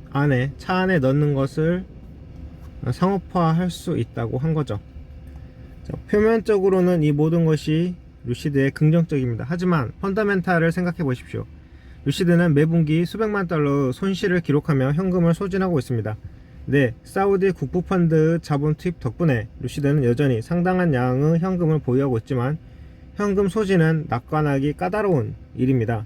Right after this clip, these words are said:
앞으로 루시드 그룹은 성장에 대한 야심찬 계획을 가지고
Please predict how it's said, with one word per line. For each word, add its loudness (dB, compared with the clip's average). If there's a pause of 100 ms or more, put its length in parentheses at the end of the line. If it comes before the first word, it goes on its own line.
(600)
앞으로 2 (380)
루시드 2
그룹은 2
성장에 0
대한 2
야심찬 0
계획을 0
가지고 -2